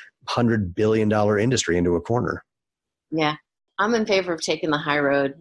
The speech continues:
Speaker 2: and just getting as many people on board. And the question is, how do we do it?
Speaker 1: Ag-,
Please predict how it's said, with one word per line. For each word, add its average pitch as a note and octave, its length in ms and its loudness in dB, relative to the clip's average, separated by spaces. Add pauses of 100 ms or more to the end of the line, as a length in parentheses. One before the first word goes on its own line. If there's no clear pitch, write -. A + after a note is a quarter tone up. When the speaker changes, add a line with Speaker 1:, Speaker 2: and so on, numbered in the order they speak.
(140)
Speaker 2:
and D3+ 180 0
just D3 580 -2
getting D#3 280 0
as D3 160 -2
many D3+ 160 0
people C#3+ 280 -4
on C#3+ 160 0
board. D3 220 -2
And C#3+ 100 0
the D3 60 0
question E3 400 -4
is, C3+ 180 -6
how D3 120 -2
do D3 120 -2
we D3 120 -6
do D3 180 0
it? C#3+ 160 -2
Speaker 1:
Ag-, G2+ 220 -4